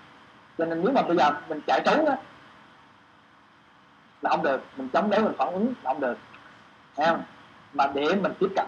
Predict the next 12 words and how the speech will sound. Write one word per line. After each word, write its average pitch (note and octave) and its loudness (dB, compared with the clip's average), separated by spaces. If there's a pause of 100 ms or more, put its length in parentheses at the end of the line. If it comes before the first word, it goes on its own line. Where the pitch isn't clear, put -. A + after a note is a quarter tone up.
vấn F#3 -2
đề C#3+ 0
đó C3 0 (240)
là B2+ -4
qua B2 2
thảo D3+ -2
luận. A#2+ -2 (1600)
Ví F3+ 0
dụ C#3+ 2
như E3 -4
bây E3 2
giờ D3+ 4